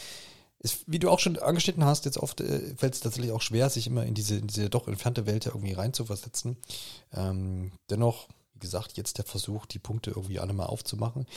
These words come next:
Ich denke, ihr könnt als, äh, Zuhörer sicherlich da auch ein bisschen so ein eigenes Bild euch, ähm, ja,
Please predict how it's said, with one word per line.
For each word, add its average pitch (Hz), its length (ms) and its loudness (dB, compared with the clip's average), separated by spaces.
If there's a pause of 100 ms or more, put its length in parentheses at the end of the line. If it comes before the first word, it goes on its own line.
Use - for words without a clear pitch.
(260)
Ich - 60 -14
denke, 131 160 2
ihr 123 60 2
könnt 139 180 6
als, - 360 2
äh, 131 260 2
Zuhörer 147 380 6
sicherlich 127 240 0
da 107 100 4
auch 113 180 0
ein 120 120 0
bisschen - 280 0
so 110 80 2
ein 110 80 2
eigenes 117 320 2
Bild 127 360 2
euch, 113 340 2
ähm, 107 560 2 (160)
ja, 110 400 4